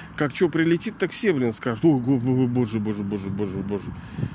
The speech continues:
Один-то есть, правильно, процент. А вот максимум добиться, вот это другое дело. И у вас есть какой-то процент. Мы говорим только лишь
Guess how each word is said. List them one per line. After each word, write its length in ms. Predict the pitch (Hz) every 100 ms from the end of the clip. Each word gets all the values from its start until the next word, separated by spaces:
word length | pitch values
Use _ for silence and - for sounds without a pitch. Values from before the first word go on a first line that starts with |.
| -
Один-то 440 | - 123 156 135 110
есть, 320 | 117 185 -
правильно, 360 | 107 147 135
процент. 520 | 110 104 107 95 87 -
А 120 | 107
вот 160 | 123 - - - - -
максимум 520 | 165 - 170 120 107
добиться, 400 | 113 104 - -
вот 160 | 101
это 200 | 180 196
другое 420 | 196 196 120 104 90
дело. 360 | 95 95 95 - - - - - - - - - -
И 100 | 123
у 80 |
вас 260 | 117 160 -
есть 160 | 160 -
какой-то 380 | 123 120 107
процент. 400 | 113 110 - 98
Мы 160 | 110 170
говорим 420 | 143 147 156 151 -
только 280 | 160 165 -
лишь 240 | 123 113